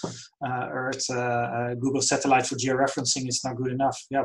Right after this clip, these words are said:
but do you, wh-, what do you have? If you have something better, use it. I saw somebody, uh, sharing this, this very nice F A O soil map, two hundred fifty meter resolution.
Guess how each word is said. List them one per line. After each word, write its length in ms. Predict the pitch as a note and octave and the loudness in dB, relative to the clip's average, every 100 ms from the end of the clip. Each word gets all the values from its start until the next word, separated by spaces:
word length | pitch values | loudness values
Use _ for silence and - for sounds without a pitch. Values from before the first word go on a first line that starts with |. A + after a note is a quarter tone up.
| A2+ | -2
but 100 | A#2+ | 2
do 100 | C#3+ | 4
you, 200 | D#3+ C3+ | 4 0
wh-, 180 | C3+ C3 | -4 2
what 160 | D3 | 2
do 60 | B2+ | 2
you 140 | B2 | 2
have? 180 | A#2+ B2 - | 4 4 0
If 120 | B2+ | 2
you 80 | C3+ | 4
have 120 | C3 | 6
something 340 | E3+ C3+ C3+ | 4 4 0
better, 340 | B2 C3+ B2 A#2 | 4 4 4 4
use 180 | C#3 C3+ | 2 2
it. 180 | A2+ - _ - - _ - | -4 -12 _ -20 -20 _ -2
I 20 | |
saw 140 | C3 | 2
somebody, 560 | C#3 C#3+ C3 C3 C3 C3 | 4 4 6 6 4 0
uh, 80 | B2 | 0
sharing 420 | - C#3 C3+ C3 | 4 4 4 2
this, 220 | B2 - | 0 -2
this 240 | C3 B2 - | 0 0 2
very 220 | C#3 C3+ | 4 4
nice 360 | C3 C3 B2 | 4 4 2
F 80 | D3 - | -4 0
A 120 | C3 | 2
O 240 | C3+ C3 C3+ | 4 4 4
soil 340 | - D3 C#3+ | 4 4 4
map, 160 | C3+ C3+ - | 4 2 0
two 80 | |
hundred 220 | B2+ B2+ B2 | -2 -2 -4
fifty 280 | B2+ C#3+ | -2 -2
meter 280 | C3 C3+ C#3+ | 0 0 0
resolution. 680 | C3 B2 B2 C3+ B2+ C3+ C3+ | 0 0 0 0 0 -2 -8